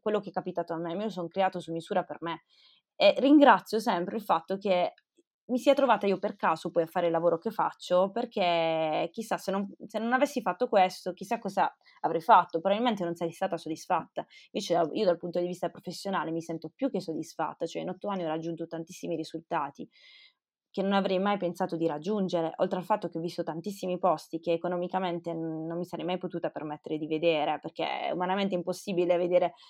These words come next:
fare più di un viaggio intercontinentale al mese, insomma ho visto veramente tanti tanti posti, ho fatto esperienze meravigliose, ho incontrato persone meravigliose, quindi sono veramente grata a questo lavoro che poi alla fine della fiera mi son creata da sola, quindi nessuno mi ha aiutato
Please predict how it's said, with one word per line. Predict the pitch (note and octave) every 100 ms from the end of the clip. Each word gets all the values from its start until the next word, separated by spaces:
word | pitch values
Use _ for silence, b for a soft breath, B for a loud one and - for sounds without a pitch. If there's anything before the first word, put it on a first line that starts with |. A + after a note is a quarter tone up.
| _
fare | G3+ G3
più | A#3+
di | G#3+
un | G#3+
viaggio | G#3+ G#3+ G#3
intercontinentale | G3+ G3+ G3 G3 F#3+ F#3 G3 F#3+
al | F3+
mese, | F3+ G3 F3+ -
insomma | F3 G3 F3 D#3 _
ho | F#3+
visto | G3+ F#3
veramente | F3+ A3 G3
tanti | F3 F3+
tanti | F3 E3+ F3
posti, | G3+ F#3+
ho | F3
fatto | E3 -
esperienze | - E3+ E3+ E3+
meravigliose, | E3+ E3+ E3 E3+ G#3 G3+ F3+
ho |
incontrato | E3+ E3 D#3+ E3+ D3 - _ _ _ _ b b
persone | - E3 F3+ E3
meravigliose, | C#3+ E3 E3 E3 D#3 - D#3
quindi | - F#3 E3 E3 B B B
sono | - - F#3
veramente | F3+ G3+ A3+ F#3
grata | F#3 E3+ E3+ D#3+
a | D#3
questo | F3 -
lavoro | G#3 G3+ F3+ E3+
che | E3+ D3 D3+ D#3
poi | E3+
alla | D#3+
fine | - F3+ F3
della | F3+
fiera | F#3 G3+ E3
mi | D#3
son | - E3
creata | - D#3+ D3+
da | E3+
sola, | - F3 D#3+ D3
quindi | D3+ D#3+ D#3 D#3 D3+
nessuno | C#3 D#3 E3+ - G#3+
mi | F3+
ha | F3
aiutato | F3 F3 E3+ D#3+ - -